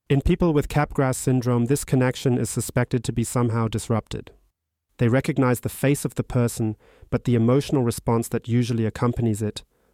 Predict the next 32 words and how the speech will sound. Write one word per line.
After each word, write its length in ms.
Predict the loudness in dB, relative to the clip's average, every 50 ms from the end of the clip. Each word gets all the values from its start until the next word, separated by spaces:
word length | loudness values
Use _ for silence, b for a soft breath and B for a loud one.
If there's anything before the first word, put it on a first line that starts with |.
| _ _
the 80 | -4 -2
warmth, 580 | 0 2 2 2 2 2 0 -4 -6 -12 -20 -20 _ _ _ _ _
the 80 | -8 -8
familiarity, 920 | -2 0 2 2 2 2 2 2 2 2 0 -2 -2 -4 -4 -6 -6 -6 -8 _ _ _ _ _ _ _ _ _ _
is 140 | -4 -2 0
missing. 440 | 0 0 0 0 -4 -8 -8 -10 -12 _ _ _ _ _ _ _ _ _ _ _ _ _ _ _ _ _ _ _
This 200 | 2 2 2 2
phenomenon 720 | 2 2 4 4 4 4 4 4 4 4 4 4 2 0 -2 -4 _
raises 420 | -2 2 4 4 4 4 2 2 0
important 460 | 0 0 2 2 2 2 2 -2 -2
questions 420 | -2 -2 -2 -2 0 -2 0 0
about 280 | 0 0 0 -2 0 0
the 60 | 0
nature 440 | 2 2 2 0 0 0 -2 -2 -2
of 80 | -2
human 340 | -2 0 2 2 2 2 0
consciousness 640 | -2 -2 -2 -2 -2 -2 -4 -4 -2 -2 -2 -2 -4
and 160 | -4 -4 -2 0
identity. 800 | 0 0 0 0 0 -2 -2 -6 -8 -10 -10 -12 -12 -14 -18 _ _ _ _ _ _ _ _ _ _ _ _ _ _ _
How 180 | 0 0 2 4
do 80 | 4 4
we 80 | 2
define 400 | 2 0 2 2 2 2 2 2
who 120 | 2 0 0
someone 380 | -2 -2 -2 -2 -2 -2 -2
is? 320 | -2 -4 -6 -8 -12 -16 -20 _ _ _ _ _ _ _ _ _ _ _ _
Is 160 | 0 0 2 0
it 80 | 2
the 140 | 2 2 2
appearance, 560 | 2 4 4 4 4 6 4 2 0 -2 -4
the 80 | -4 -2
personality, 840 | 0 2 2 2 2 2 2 4 4 2 0 0 0 -2 -2 0